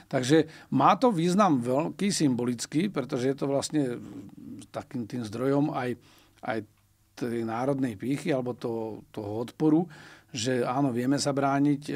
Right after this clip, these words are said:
ani to silné Rusko so všetkými tými nástrojmi,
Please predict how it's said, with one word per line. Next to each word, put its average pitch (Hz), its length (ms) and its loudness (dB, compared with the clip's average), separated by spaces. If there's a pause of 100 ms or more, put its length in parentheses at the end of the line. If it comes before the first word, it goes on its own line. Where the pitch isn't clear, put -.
(240)
ani 120 240 -4
to 107 320 -8
silné 147 480 4
Rusko 139 400 -2
so 120 80 -6
všetkými 131 480 -2
tými 127 320 -4
nástrojmi, 127 480 -2